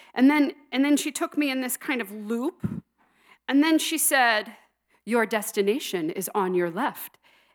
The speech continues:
And I looked, and I knew that was not the second parsonage. Um, and I did save myself from embarrassment by not getting out and knocking on the door. I turned off the G P S, and I used my dead reckoning to find the Guevara's house.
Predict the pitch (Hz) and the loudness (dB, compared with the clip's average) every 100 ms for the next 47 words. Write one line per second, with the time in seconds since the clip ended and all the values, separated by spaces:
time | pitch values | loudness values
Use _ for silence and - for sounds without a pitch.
0 | _ _ 220 240 247 294 - - 226 240 | _ _ -2 0 2 0 0 0 2 4
1 | 240 247 277 302 254 226 202 262 262 233 | 2 4 4 4 4 2 2 0 4 4
2 | 220 - - - 202 208 202 - 254 262 | 4 2 -6 -8 -2 -2 -2 0 2 2
3 | - 175 156 180 - - _ _ - - | 2 -2 -2 -10 -14 -20 _ _ -20 -4
4 | 202 180 202 226 220 208 269 220 - 247 | 0 2 2 4 2 2 0 0 2 4
5 | 254 262 226 - 220 208 - - 240 208 | 4 4 2 2 2 2 0 0 2 4
6 | 202 226 240 247 208 - 180 170 - 202 | 4 4 4 4 0 -6 -2 -2 2 4
7 | 180 214 226 254 208 180 175 160 165 214 | 4 4 4 4 0 -2 0 2 2 2
8 | 185 175 175 180 175 175 190 175 233 - | 2 0 0 -2 -2 -4 -6 -2 -2 -2
9 | - - 208 - - 320 294 294 269 208 | -12 -6 -6 -2 4 4 6 2 -2 -6
10 | 233 - 202 185 190 - 208 196 196 214 | -6 -2 2 2 2 -2 0 2 0 -4
11 | 214 202 185 180 185 175 208 208 202 180 | -6 -2 -2 2 0 2 0 0 0 0
12 | 175 175 196 196 180 175 170 175 170 156 | 0 -4 -6 0 0 0 -2 -6 -6 -6
13 | 160 - 190 147 - - - | -6 -2 0 0 -6 -12 -12